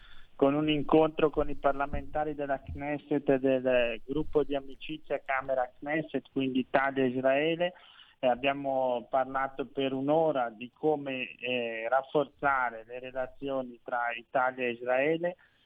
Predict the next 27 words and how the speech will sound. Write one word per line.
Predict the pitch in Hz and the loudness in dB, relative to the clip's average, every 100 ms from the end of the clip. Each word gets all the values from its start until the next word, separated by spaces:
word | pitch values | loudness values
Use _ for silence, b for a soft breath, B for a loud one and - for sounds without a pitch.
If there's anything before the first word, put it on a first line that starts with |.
| b b | b b
e | - 151 165 | 0 2 2
affrontato | 135 139 - 156 147 160 160 160 151 | 0 0 0 -4 -2 0 0 0 -6
un | 143 | -8
aspetto | 135 - 151 151 135 | -6 -2 -2 -2 -4
che | 131 | -2
è | 127 | -2
poco | - 147 147 | 2 2 2
conosciuto, | 139 143 147 147 - 147 147 139 | 0 0 0 0 2 2 4 4
ma | 131 127 | 4 2
quello | 139 135 143 | 2 4 2
dell'opportunità | 135 131 131 123 - - 135 - 156 147 - 143 139 - 143 123 117 | 2 0 2 2 0 -10 -10 -4 -2 0 -2 -6 -6 -2 0 0 -2
che | 131 | -6
si | - 156 | -2 2
offre | 139 127 - 127 | 2 2 -4 -10
di | 135 | -8
uno | 135 131 | -8 -12
scambio | - 147 139 131 127 123 B B B B | -4 0 0 -2 -2 -4 B B B B
tra | 147 139 131 - 110 | 2 2 0 -2 -10
la | 127 135 | -10 -10
seconda | 147 143 160 151 | -10 -8 -6 -4
manifattura | 135 131 135 - 135 - 147 139 | -4 -6 -4 -4 -2 0 0 0
d'Europa, | 135 131 139 135 127 | 0 2 2 2 -4
che | - | -6
è | 127 | -10
l'Italia, | 147 - 127 113 - 120 117 - | -8 -4 -2 -4 -6 -6 -6 -4
e | 127 | -2
la | 127 127 | 0 0